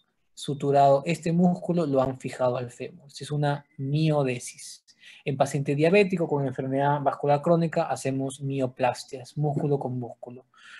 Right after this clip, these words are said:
porque no tienen buen tejido óseo y tenemos que asegurar el cierre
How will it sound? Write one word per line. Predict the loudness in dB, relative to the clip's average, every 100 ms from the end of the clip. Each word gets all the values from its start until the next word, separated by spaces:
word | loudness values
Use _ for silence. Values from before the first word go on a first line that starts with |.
| -12 -4
porque | -2 0 0
no | 2 0 -2
tienen | 0 2 2 0 -2 -2 -6
buen | -6 -2 -2 -4
tejido | -8 -10 -8 -2 0 2
óseo | 0 -2 -6 -4
y | -6 -10 _ _
tenemos | -6 -6
que | -2 -2
asegurar | 0 0 4 4
el | 2
cierre | -2 2 2 2 -2